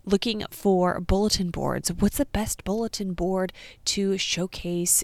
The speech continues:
your career pathway? I've already seen that question come up this week in a Facebook group, and it can really distract you from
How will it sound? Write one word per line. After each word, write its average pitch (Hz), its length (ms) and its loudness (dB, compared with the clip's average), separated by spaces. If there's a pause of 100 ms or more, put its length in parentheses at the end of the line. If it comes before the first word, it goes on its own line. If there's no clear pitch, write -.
your 170 220 0
career 175 460 -2
pathway? 120 840 -4 (360)
I've - 160 -2
already 151 440 0
seen 156 300 -2
that - 240 -6
question 147 440 -6
come - 300 -8
up - 280 -4
this 165 440 0
week - 480 -6
in 160 120 -6
a 156 60 -8
Facebook - 560 -4
group, 269 320 0 (540)
and 175 500 2 (300)
it 196 140 -2
can 180 340 0
really 190 480 2
distract - 600 0
you 196 240 6 (100)
from 160 480 0